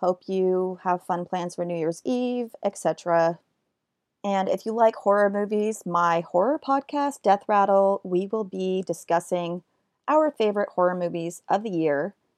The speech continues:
which, most of which I've already discussed here, but, you know, my homies are gonna have other stuff to talk about. So if you like horror, give it a listen. That will likely come out New Year's Eve,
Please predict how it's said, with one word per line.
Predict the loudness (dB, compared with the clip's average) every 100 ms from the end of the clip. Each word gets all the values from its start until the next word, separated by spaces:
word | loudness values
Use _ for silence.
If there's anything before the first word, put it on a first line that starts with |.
| _
which, | 0 0 -2 -14 _ -2
most | 0 0
of | 0
which | 2 4
I've | 4 4 2
already | 2 0
discussed | -4 -2 -2 0
here, | 0 2 2 2
but, | 4 4 4 _ _ _ _ _ _ _ _ _ _
you | -4
know, | -2 -2 -4 _ _ _ _ -4
my | 2 4 4 2 -2 -8 _ _ _
homies | 2 2 0 -4 -6 -2
are | 0
gonna | 2 0
have | 2 4 6 4 2
other | 2 4 4 2 -2 _
stuff | -8 -6
to | -4
talk | -2 -2 0
about. | 0 0 -2
So | -4 0 2 2 -2 _ _ _ _ -12
if | -4
you | -2
like | -2
horror, | 0 0 0 -2 -6 _ -16 -16 _
give | 0
it | 2
a |
listen. | 0 0 -4 -4 -6 -2
That | 2 2
will | 2 0 -2 _ _ _ _ _ _ -2
likely | 0 0
come | -2 2
out | 4 2 0
New | -2
Year's | 0 0 0
Eve, | -2 -2